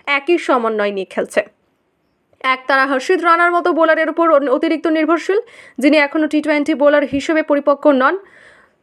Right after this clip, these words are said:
দুই, পাওয়ার প্লেতে বুমরা তিনটি ওভার ব্যবহার করে, যা ভারত আবার মেলবোর্নে ম্যাচে করেছিল। তারা তাদের ডেথ ওভারগুলিকে অভিজাত ফিনিশারদের দ্বারা সম্পূর্ণ ক্ষতির মুখে ফেলে দিচ্ছে।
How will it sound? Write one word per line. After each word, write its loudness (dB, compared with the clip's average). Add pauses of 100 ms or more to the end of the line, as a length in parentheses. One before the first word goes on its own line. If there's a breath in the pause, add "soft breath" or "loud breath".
দুই, 4 (360)
পাওয়ার 0
প্লেতে 2
বুমরা 2
তিনটি 4
ওভার 2
ব্যবহার 0
করে, -4 (100)
যা 2
ভারত -2
আবার 0 (440 soft breath)
মেলবোর্নে 2
ম্যাচে -2
করেছিল। -6 (280)
তারা 0
তাদের 0 (260 soft breath)
ডেথ 2
ওভারগুলিকে 2
অভিজাত 2
ফিনিশারদের -2
দ্বারা 2
সম্পূর্ণ 0
ক্ষতির 2
মুখে -2
ফেলে -2
দিচ্ছে। -6